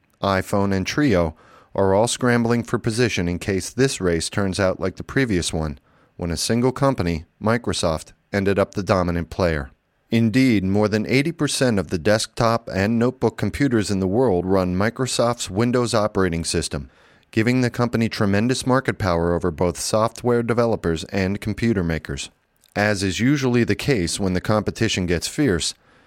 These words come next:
consumers are reaping the benefits. The smartphone marketplace is full of increasingly clever devices offered at steadily falling prices. Yet, at the same time, the tight integration between the cellular networks, device manufacturers,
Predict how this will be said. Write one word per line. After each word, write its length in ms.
consumers 600
are 80
reaping 400
the 40
benefits. 600
The 80
smartphone 560
marketplace 680
is 100
full 280
of 80
increasingly 640
clever 380
devices 600
offered 360
at 180
steadily 560
falling 380
prices. 580
Yet, 400
at 140
the 80
same 340
time, 400
the 100
tight 320
integration 640
between 320
the 80
cellular 560
networks, 600
device 360
manufacturers, 920